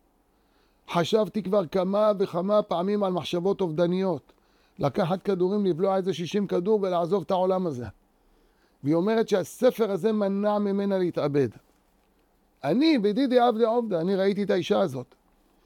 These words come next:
לכן כל אדם צריך לשמוע כל הזמן את הדיסקים, ללמוד את הספרים, כדי שיהיה מה שיזכיר לו ויכניס בו מחדש את הדעת בכל יום.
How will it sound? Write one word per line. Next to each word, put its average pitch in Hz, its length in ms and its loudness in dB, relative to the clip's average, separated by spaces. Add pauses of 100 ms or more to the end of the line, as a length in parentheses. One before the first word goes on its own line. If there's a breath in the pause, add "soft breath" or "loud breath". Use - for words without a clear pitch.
(380 soft breath)
לכן 170 280 -2
כל 254 200 4
אדם 240 180 4
צריך 220 160 -4
לשמוע 220 400 0
כל 214 180 0
הזמן 220 220 0
את 208 100 -2
הדיסקים, 202 340 -2
ללמוד 208 240 0
את - 60 -8
הספרים, 180 480 0 (600 soft breath)
כדי 160 220 0
שיהיה 190 280 0
מה 208 220 0
שיזכיר 202 540 -2
לו 214 140 4
ויכניס 190 320 0
בו 208 100 0
מחדש 180 400 0
את - 60 -4
הדעת 185 280 0
בכל 170 300 -2
יום. 180 220 0